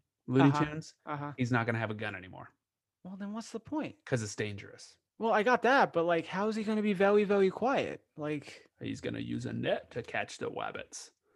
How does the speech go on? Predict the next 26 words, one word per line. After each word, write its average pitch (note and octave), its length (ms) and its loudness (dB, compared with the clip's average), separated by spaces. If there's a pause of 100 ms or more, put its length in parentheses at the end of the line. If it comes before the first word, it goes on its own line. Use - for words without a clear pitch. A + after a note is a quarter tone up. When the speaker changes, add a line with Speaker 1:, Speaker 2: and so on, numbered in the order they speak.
Speaker 2:
Oh - 240 -18
my - 100 -20
God. - 580 -20
Speaker 1:
Bro, G#2+ 280 -2
I A2+ 120 0
Speaker 2:
I - 20 0
Speaker 1:
don't G#2+ 140 0
Speaker 2:
hate, - 60 -10
Speaker 1:
know. E3+ 60 4
Speaker 2:
I E3+ 60 8
hate D#3+ 220 0
this - 180 -8
world. B2 260 -8 (100)
Speaker 1:
I B2 100 2
do A2+ 100 0
too. G#2 180 -10 (460)
I C3 60 4
don't C#3 100 6
wanna C3 140 8
live B2 120 10
on A#2 80 4
this A2 120 -4
planet G#2+ 260 -4
anymore. G#2+ 340 -8 (380)
Speaker 2:
Nope. B2+ 100 8
Speaker 1:
Um, A#2+ 400 8